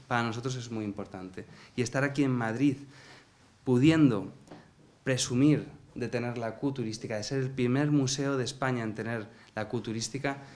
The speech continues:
es algo muy importante porque es un paso más, un paso más hacia la excelencia, que creo que es el calificativo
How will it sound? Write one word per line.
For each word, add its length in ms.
es 140
algo 460
muy 220
importante 400
porque 200
es 100
un 100
paso 320
más, 340
un 160
paso 240
más 220
hacia 260
la 80
excelencia, 800
que 120
creo 260
que 100
es 120
el 160
calificativo 920